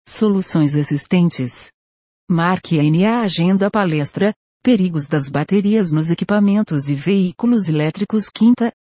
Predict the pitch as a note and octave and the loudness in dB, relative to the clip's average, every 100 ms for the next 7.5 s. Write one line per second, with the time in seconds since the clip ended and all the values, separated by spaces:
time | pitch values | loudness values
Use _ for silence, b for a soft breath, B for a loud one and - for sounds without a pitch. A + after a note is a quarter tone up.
0 | _ E3+ D#3+ C#3+ C#3 E3+ E3+ G3 - B3 | _ -4 0 0 0 2 2 0 0 0
1 | C4 - A3+ D#3 C#3 D3 E3 - - G#3+ | 0 -2 -2 -2 -2 0 0 -2 0 0
2 | A3+ - C4 C4 A#3+ A#3 B3 A#3+ E3 D3 | 0 2 4 6 4 2 2 0 0 -2
3 | C#3+ D3+ G3+ A#3 A#3+ G3+ D#3+ D3+ C#3+ C#3+ | -2 -2 0 2 2 2 0 0 -2 -2
4 | D#3+ F3 F#3+ G3 G3+ - G#3+ F3+ D3 D3 | -2 -2 -2 -2 -2 0 0 0 0 -2
5 | - - D#3+ - C4 - - D#3 F#3 A#3 | -2 -2 -2 0 -2 -2 -4 0 0 0
6 | A3+ - E3 D#3 G3+ A3+ - C#3 - F3 | 0 0 0 2 0 -2 -4 -8 -2 0
7 | D#3+ D3+ E3+ F#3 | 2 2 2 0